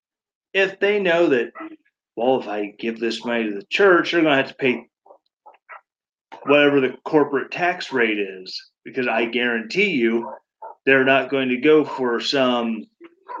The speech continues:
you know, a personal tax rate. They're going to view a church as an L L C, and they will come after, come at it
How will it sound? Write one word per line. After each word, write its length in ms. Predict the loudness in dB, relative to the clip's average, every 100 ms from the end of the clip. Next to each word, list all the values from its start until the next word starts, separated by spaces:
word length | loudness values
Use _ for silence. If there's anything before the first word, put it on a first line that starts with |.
| -16 _ _ _ _ _ _ _ _ _ _ -20 -20 _ _ _
you 100 | -2
know, 220 | 0 0 -4
a 240 | 0 0 0
personal 500 | 2 4 2 -2 -6
tax 360 | 0 0 0 -4
rate. 200 | -4 -2
They're 200 | -2 -2
going 220 | -2 -4
to 480 | -6 -10 _ -18 -18 _ _ _ _ _ _
view 300 | 6 6 6
a 80 | 4
church 420 | 2 4 4 0
as 120 | -8
an 180 | -10 -4
L 180 | 0 2
L 180 | 2 0
C, 580 | -4 2 2 2 -2 -8 -18 _ _ _ _ _ _ _ -20 -20 _ _ -6
and 140 | -2 2
they 120 | 4
will 160 | 2
come 240 | 0 0 2
after, 340 | 0 -2 -12 -20 _ _
come 240 | -2 0
at 160 | 2 2
it 160 | 0